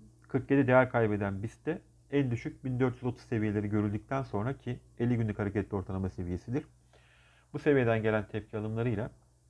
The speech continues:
bin beş yüz seviyelerine yaklaştık ama Cuma günü de bu tepki alımları sonrasında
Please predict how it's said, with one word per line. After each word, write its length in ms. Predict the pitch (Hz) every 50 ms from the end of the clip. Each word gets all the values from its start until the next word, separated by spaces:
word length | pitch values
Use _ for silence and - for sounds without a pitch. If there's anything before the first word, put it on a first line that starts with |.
| _ _ _ _ _ _ _ _ _ _ _ _ _ _ _ _ _ _
bin 140 | 120 120 127
beş 140 | 139 135 135
yüz 80 | -
seviyelerine 460 | - 110 101 101 98 92 95 90 92 92
yaklaştık 480 | 92 - - - 82 - - - -
ama 220 | 156 135 127 131 123
Cuma 300 | - 127 123 123 127 123
günü 240 | 110 101 95 95
de 140 | 107 135 160 156 - _ _ _ _ _ _ _ _ _ _ _
bu 120 | 110 107
tepki 280 | - 139 127 123 - 123
alımları 340 | 117 113 110 110 107 104 101
sonrasında 680 | - - 104 95 95 92 - _ - 113 127 143 160